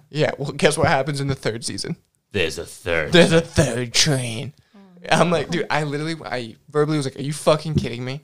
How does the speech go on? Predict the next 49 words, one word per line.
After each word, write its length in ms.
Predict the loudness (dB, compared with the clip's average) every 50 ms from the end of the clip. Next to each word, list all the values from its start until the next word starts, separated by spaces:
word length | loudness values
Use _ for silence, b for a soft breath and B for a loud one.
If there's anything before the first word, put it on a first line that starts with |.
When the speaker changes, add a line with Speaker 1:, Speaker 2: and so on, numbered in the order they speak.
| _ _
Speaker 1:
When 120 | -6 -4 -2
it 60 | -2
happened, 460 | -2 -2 -4 -6 -6 -6 -6 -6 -4 -4
I 100 | -2 -2
was 100 | -2 -2
like, 160 | -4 -6 -6
"Are 20 |
you 220 | -6 -6 -4 -4 -4
serious?" 580 | -4 -4 -2 -2 -4 -4 -4 -6 -8 -10 -10 b b b b b b b b b -20 -20 _ _ _ _ _ _ _ _ _
And 140 | -6 -4 -2
then 560 | 0 2 2 2 2 0 -2 -4 -6 -8 -8 -10
they 60 | -12 -10
bring 160 | -8 -6 -6
her 80 | -2 0
back. 340 | 2 2 2 0 -4 -10 -18 _
She's 200 | -14 -12 -10 -8
in 220 | -8 -6 -8 -8 -8
this 200 | -8 -6 -6 -6
train, 500 | -6 -4 -2 0 0 0 0 0 -2 -6 -10 _ _ _
just, 240 | -10 -8 -6 -4 -4
like, 320 | -4 -4 -6 -10 -18 _ _ _ _ _ _ _ _ _ _ _ _ _ _ _ _ _
going 220 | 0 2 2 2 2
into 120 | 0 -2
hibernation 600 | -2 0 -2 -2 0 -2 -2 -2 -2 -4 -4 -6
for 100 | -6 -4
six, 260 | -4 -4 -4 -6 -6 -2
uh, 220 | 0 2 2 2 0
for, 180 | -2 -2 -2
like, 140 | -2 -2 -2
forty-eight 300 | -2 0 2 2 2 2
hours, 340 | 2 2 2 2 0 0 -2
then 140 | -2 -2 0
waking 260 | 0 0 0 0 -2
up 200 | -2 -2 -2 -4
and, 80 | -6
like, 180 | -8 -8 -8 -6
logging 420 | -4 -4 -4 -4 -4 -6 -8 -8 -10
and 80 | -10
then 60 | -10 -10
going 180 | -8 -8 -6
back 160 | -6 -6 -8
into 120 | -8 -10 -8
hi-, 120 | -8 -8 -6 -4
in 80 | -4
this, 160 | -4 -4 -4 -6
like, 80 | -10 -14 -18 -16 -10
one 320 | -6 -6 -6 -6 -6 -8 -12 _ _
person 300 | -10 -8 -8 -8 -10 -10
train. 340 | -10 -8 -8 -8 -8 -10 -12